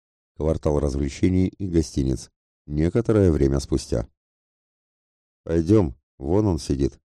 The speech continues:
сказал я Ривере, показав в сторону патриарха, который о чем-то разговаривал с Ленисом и Глемой. «Сразу и спросим у него».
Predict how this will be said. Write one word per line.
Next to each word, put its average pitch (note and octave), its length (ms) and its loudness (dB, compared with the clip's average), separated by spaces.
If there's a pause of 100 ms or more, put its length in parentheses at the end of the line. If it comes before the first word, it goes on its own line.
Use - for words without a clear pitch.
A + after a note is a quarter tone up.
(200)
сказал C#2 380 -2
я C2 120 2
Ривере, E2+ 440 4 (400)
показав G2+ 480 0
в - 20 -16
сторону F#2 380 2
патриарха, E2+ 680 0
который D#2 460 2
о C#2 60 0
чем-то E2 320 0
разговаривал D2 840 2
с - 100 -16
Ленисом D2+ 520 -2
и C2 40 -2
Глемой. A#1 360 -4 (580)
«Сразу A#2 360 -2
и D2 60 4
спросим G2 420 -2
у D2+ 60 0
него». B1+ 320 -2